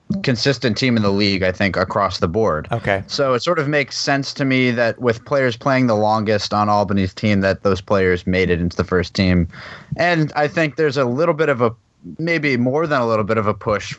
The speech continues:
Speaker 1: for the A F L this year with Albany. I think the league wants them in the Arena Bowl. I think they want their players to be out there. I think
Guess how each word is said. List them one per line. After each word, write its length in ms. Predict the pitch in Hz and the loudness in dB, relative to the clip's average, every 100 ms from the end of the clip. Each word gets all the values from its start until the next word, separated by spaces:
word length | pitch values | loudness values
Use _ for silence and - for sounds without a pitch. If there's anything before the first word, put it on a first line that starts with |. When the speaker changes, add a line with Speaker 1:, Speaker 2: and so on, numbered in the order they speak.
| - | -4
Speaker 1:
for 160 | 117 | -2
the 120 | 104 104 | 2 2
A 140 | 104 | 2
F 120 | 95 | 2
L 160 | 101 92 | 2 2
this 220 | 90 - | 0 0
year 320 | 101 95 87 - - - - | 2 2 0 -4 -14 -20 -4
with 280 | 135 170 117 | -2 0 0
Albany. 520 | 101 92 92 85 92 - _ _ - | 2 0 0 -2 -4 -12 _ _ -6
I 80 | 110 | -4
think 320 | 110 123 101 | 0 -2 0
the 100 | 110 | -2
league 280 | 104 110 98 | 0 0 0
wants 400 | 95 98 98 - | 0 0 -2 -2
them 140 | 104 | -2
in 60 | 98 | 0
the 140 | 98 | 0
Arena 240 | 120 160 151 | 0 0 0
Bowl. 260 | 139 131 | 0 0
I 140 | 120 107 | 0 0
think 260 | 117 95 | -2 -2
they 140 | 104 98 | 0 0
want 420 | 92 95 90 - | 0 -2 -2 -4
their 120 | 98 87 | -2 -2
players 580 | - 139 127 120 110 - | -2 -2 0 0 -2 -2
to 180 | 110 | -2
be 340 | 90 - 107 98 | -2 -4 -2 2
out 240 | 135 131 | 0 0
there. 300 | 131 131 120 | 0 2 2
I 80 | 101 | 2
think 420 | - 107 90 - | 0 -2 -2 -8